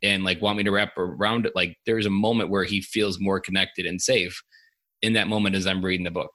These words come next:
And I've never really <laughs> felt him. He's a boy that's four years old, so he's always on and crazy. And, like, this is, like, the one moment where he, like, kind of slows down and calms down, and almost to the point where he'd fall asleep, which he rarely ever does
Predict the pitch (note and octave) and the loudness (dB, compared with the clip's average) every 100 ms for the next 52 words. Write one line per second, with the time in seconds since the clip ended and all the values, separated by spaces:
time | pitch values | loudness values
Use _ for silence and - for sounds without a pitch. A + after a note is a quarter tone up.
0 | - G2+ G2 F#2 F2 - _ _ _ _ | -4 2 2 0 -6 -14 _ _ _ _
1 | _ _ _ A2 A#2+ C3+ D3 C3+ - A#2 | _ _ _ 0 2 2 4 4 4 2
2 | C3 - A2 G2 A2 A#2 A#2 G2+ G#2+ A2+ | 2 2 2 0 -2 0 0 2 2 2
3 | G2+ - G#2+ G#2 F#2+ G#2+ G2 - G2 G#2 | 2 -2 0 2 2 2 0 0 0 2
4 | A2 G2+ F#2 G2+ G2+ F#2 - G#2 F#2+ F2+ | 0 0 0 0 0 0 0 2 2 0
5 | F#2 F2+ A2+ G#2+ G#2 G2 F#2 G2 G2+ G#2 | -2 -2 -2 -2 0 0 -2 -2 0 0
6 | G#2 G2 F#2+ F#2+ F#2+ F#2 - G2+ F#2 - | 0 0 -2 -2 0 0 0 -2 0 -2
7 | - G2 G2+ F#2 G2 G2 G2 F#2 G2 - | 0 0 0 0 0 2 0 0 -2 -2
8 | G2 F#2+ - F#2+ G2 F#2+ F2 B2+ F3 - | 0 0 -2 0 0 0 0 0 0 -2
9 | B2 - A#2+ F#2+ G2+ G2 F#2 F2+ - G2+ | -4 -2 -2 0 2 2 0 -2 -2 0
10 | F2+ - F#2 - F2 - - F2+ G2+ F#2+ | 2 0 0 -4 -8 -8 -8 -4 0 0
11 | F2+ F2 F#2 F2+ E2+ | 0 -2 -2 -2 -2